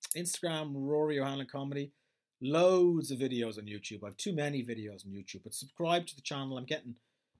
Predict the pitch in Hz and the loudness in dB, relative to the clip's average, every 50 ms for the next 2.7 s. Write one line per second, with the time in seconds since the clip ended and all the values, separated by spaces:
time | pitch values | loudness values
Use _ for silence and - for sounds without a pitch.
0 | _ _ - 120 120 - - 147 143 131 123 131 123 123 117 120 123 123 120 120 | _ _ -14 -14 -12 -10 -8 -8 -6 -4 -2 -2 -2 -2 -2 -4 -4 -4 -4 -4
1 | 113 - - - 113 - - - - - 143 135 131 131 131 127 123 120 123 120 | -4 -4 -6 -6 -6 -4 -4 -6 -4 -4 -4 -4 -4 -4 -4 -4 -4 -4 -6 -6
2 | 117 123 120 117 113 113 107 - - 123 123 131 143 151 | -6 -6 -8 -8 -6 -8 -8 -6 -8 -8 -8 -8 -10 -12